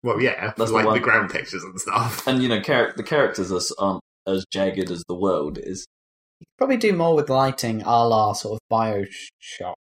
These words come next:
Speaker 3: sort of, I don't know. Like, you, yeah.
Speaker 2: Maybe. Infinite was sort of along those lines,
Speaker 3: Sort of
Speaker 2: maybe.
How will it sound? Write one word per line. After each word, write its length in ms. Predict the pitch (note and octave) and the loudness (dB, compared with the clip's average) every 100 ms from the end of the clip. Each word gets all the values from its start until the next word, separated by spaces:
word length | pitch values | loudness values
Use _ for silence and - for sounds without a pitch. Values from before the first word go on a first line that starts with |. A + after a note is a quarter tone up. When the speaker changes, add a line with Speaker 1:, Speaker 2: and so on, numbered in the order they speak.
| _ _ _ | _ _ _
Speaker 3:
sort 260 | - G2 | -16 -14
of, 40 | - _ | -16 _
I 100 | G2+ | -10
don't 120 | F#2+ E2+ | -8 -10
know. 100 | E2+ _ _ _ _ _ _ _ - | -14 _ _ _ _ _ _ _ -6
Like, 160 | A2 - | -6 -6
you, 160 | A2 A2+ _ _ | -8 -10 _ _
yeah. 320 | B2+ B2 G2 D3+ | 0 0 2 0
Speaker 2:
Maybe. 340 | B2 F2 E2+ - | -2 -2 -8 -10
Infinite 400 | A#2+ A2+ G#2 E2 - | -6 -6 -6 -8 -10
was 180 | - - | -10 -8
sort 520 | - - A2 F#2 - F2+ | -8 -8 -6 -6 -8 -12
of 120 | E2 | -10
along 260 | D2 - - | -8 -8 -10
those 220 | C#2 - | -14 -12
lines, 180 | - - | -10 -4
Speaker 3:
Sort 200 | C3 G#2 | -4 -4
of 60 | |
Speaker 2:
maybe. 100 | G#2 | -6